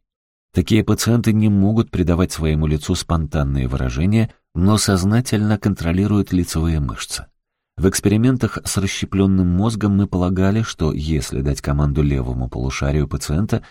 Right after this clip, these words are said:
на нее раньше отреагирует правая половина лица. Именно это и происходило.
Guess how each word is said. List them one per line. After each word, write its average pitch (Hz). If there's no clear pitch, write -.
на 90
нее 82
раньше 76
отреагирует 80
правая 69
половина 58
лица. -
Именно 117
это 92
и 95
происходило. 78